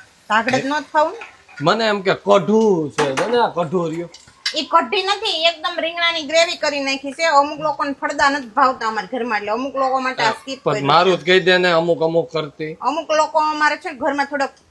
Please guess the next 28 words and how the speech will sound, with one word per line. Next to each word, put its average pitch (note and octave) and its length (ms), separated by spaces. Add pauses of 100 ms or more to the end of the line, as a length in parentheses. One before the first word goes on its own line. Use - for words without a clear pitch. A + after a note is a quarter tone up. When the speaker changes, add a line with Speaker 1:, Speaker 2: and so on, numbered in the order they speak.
(240)
Speaker 1:
ચાબા B3+ 260
છે. A3+ 220 (340)
Speaker 2:
હા, D3 80
પણ F#3+ 120
મારું F#3 320
જ G3 60
કહી G#3+ 140
દે A3+ 120
ને. A#3+ 160
Speaker 1:
હમ. B3+ 640
Speaker 2:
અને E3 180
હું A3 160
શું A#3 180
કહેતો G#3+ 180
હતો F#3 100
બીજું? B2+ 280 (640)
Speaker 1:
નામ C#4+ 200
નો C#4 260
લેવાય C#4 240
ને, G3+ 240 (240)
દુઃખ A#3 160
Speaker 2:
રો-, D3+ 120
Speaker 1:
લાગે. A#3+ 280
Speaker 2:
અ, G3 260
ઓળા D3+ 480
ભેગું G3+ 360
રોટલી G#3 340
હો. A3+ 200